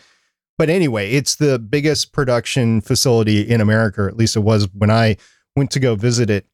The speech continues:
and it's just massive, and it can contain multiple wide body aircraft in production, in assembly at any one time. That is the sort of scale that Elon Musk is talking about. He's not talking about building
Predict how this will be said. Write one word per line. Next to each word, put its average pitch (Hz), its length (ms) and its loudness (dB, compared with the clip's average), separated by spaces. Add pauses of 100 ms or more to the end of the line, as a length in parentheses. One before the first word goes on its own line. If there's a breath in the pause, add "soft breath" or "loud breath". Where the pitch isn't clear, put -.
and 113 220 2
it's 104 140 -2
just - 180 -2
massive, 104 600 0
and 101 120 -2
it 101 100 -4
can 117 180 -2
contain 117 500 0
multiple 123 720 0 (440 soft breath)
wide 123 400 0
body 123 360 0
aircraft 110 680 0
in 123 180 2
production, 110 720 0
in 120 180 2
assembly 110 540 0
at 95 80 -2
any 104 160 2
one 98 220 2
time. 95 360 -4
That 131 220 0
is 139 160 -4
the 135 80 -2
sort 135 320 0
of 107 80 -2
scale 104 800 -2 (340)
that 110 320 0 (180)
Elon 123 440 4
Musk 113 380 2
is 98 160 0
talking 107 460 -2
about. 82 340 -10
He's 98 200 -12
not 135 200 0
talking 147 300 -2
about 127 280 0
building 127 480 0